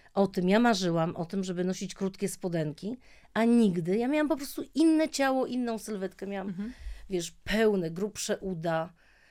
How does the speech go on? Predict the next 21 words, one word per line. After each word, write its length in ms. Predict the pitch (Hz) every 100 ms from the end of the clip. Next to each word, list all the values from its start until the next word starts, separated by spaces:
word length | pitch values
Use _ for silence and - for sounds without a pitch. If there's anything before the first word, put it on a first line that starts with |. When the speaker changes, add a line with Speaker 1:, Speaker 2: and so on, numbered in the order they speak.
| _ -
Speaker 1:
e, 180 | 196 190
które, 800 | - - 220 214 202 190 190 196 - _ _ _ _ -
e, 240 | 185 185
no 160 | 202 208
wiesz, 480 | 208 170 156 -
no, 180 | 180 175
no 140 | 175 208
nie 160 | 220
były, 400 | 202 247 220 165
kurde, 380 | - 175 160 165
jakoś 320 | 165 175 165
tak 220 | 170 165
zwarte. 600 | 165 175 180 165 - 160
Speaker 2:
Tak. 100 | 202 - - 226
Mhm. 200 | 208 240 -
Speaker 1:
Super. 440 | - 196 170 220
No 60 | 269
niektóre 340 | 294 - 302 269
dziewczyny 340 | - 294 277
takie 260 | 262 262 233
mają. 420 | 165 147 -